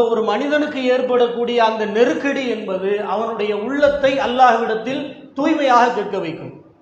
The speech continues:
ரொம்ப நம்பிக்கையோட கேட்பான். அதிலும் கூட அந்த நம்பிக்கையில் தளர்வு ஏற்படாமல் தொடர்ச்சியாக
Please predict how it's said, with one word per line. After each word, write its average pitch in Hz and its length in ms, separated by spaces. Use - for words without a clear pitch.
ரொம்ப 240 180
நம்பிக்கையோட 247 580
கேட்பான். 147 440
அதிலும் 285 480
கூட 220 200
அந்த 247 260
நம்பிக்கையில் 240 760
தளர்வு 294 520
ஏற்படாமல் 247 760
தொடர்ச்சியாக 254 800